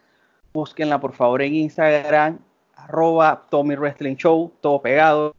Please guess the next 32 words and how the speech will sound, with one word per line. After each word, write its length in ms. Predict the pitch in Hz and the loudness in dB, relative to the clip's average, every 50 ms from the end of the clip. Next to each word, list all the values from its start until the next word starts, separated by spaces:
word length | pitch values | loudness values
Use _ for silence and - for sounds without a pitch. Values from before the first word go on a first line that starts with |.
| - | -16
es 80 | 147 147 | -12 -6
la 140 | 143 127 131 | -4 -2 -2
única 280 | 139 143 143 143 143 | -2 -4 -4 -8 -10
que 100 | - - | -10 -10
les 120 | 120 120 117 | -12 -8 -8
va 100 | 120 123 | -8 -8
a 40 | |
salir. 480 | 123 - 127 127 151 170 175 180 180 180 _ _ _ _ _ _ _ _ _ _ | -6 -6 -4 -2 2 2 2 2 0 -4 _ _ _ _ _ _ _ _ _ _
Si 140 | _ - | _ -20
todavía 380 | 127 - 127 123 117 135 156 160 | -12 -6 -4 -2 -2 0 2 2
alguno 200 | 160 165 170 170 | 2 2 2 0
de 40 | 156 | 0
ustedes 180 | 139 - 151 | 0 0 0
usa 240 | 160 156 160 175 147 | 0 0 0 -2 -2
Facebook, 440 | - - 175 175 165 156 160 165 156 | 0 0 0 0 0 -2 -4 -6 -4
puede 160 | - 147 147 | -2 0 0
buscarlo 360 | 143 131 - - 147 139 143 | 0 0 -2 -2 -2 -2 -2
en 100 | 139 139 | -2 -4
el 80 | 131 117 | -6 -10
fanpage 720 | - - _ - 151 147 143 143 - 147 147 151 - - - _ | -12 -8 _ -2 -2 -2 -2 -4 -6 -6 -6 -6 -8 -14 -14 _
llamado 380 | 135 123 123 127 131 135 143 | -8 -6 -4 -2 0 0 0
de 60 | 139 | 0
la 120 | 127 120 120 | 0 -2 -6
misma 260 | 123 127 139 135 127 | -6 -6 -6 -6 -6
forma 540 | - - 143 139 139 143 143 139 135 131 - | -4 -2 -2 -2 0 -2 -2 -2 -2 -4 -4
Tommy 240 | _ 151 143 139 135 | _ -4 -2 -2 -2
Wrestling 400 | 139 139 127 131 - 135 127 123 123 | -2 -2 -4 -4 -6 -8 -8 -8 -6
Show. 280 | _ - 135 120 240 - - _ _ _ _ _ _ _ _ _ _ _ _ _ _ _ _ _ _ _ _ _ _ _ | _ 0 0 0 -2 -8 -18 _ _ _ _ _ _ _ _ _ _ _ _ _ _ _ _ _ _ _ _ _ _ _
El 140 | - 139 139 | -6 -4 0
día 220 | 156 190 226 214 | 2 4 6 6
de 180 | 202 185 175 180 | 6 6 6 6
hoy, 460 | 190 185 175 175 165 165 175 165 | 4 4 4 2 0 -2 -4 -10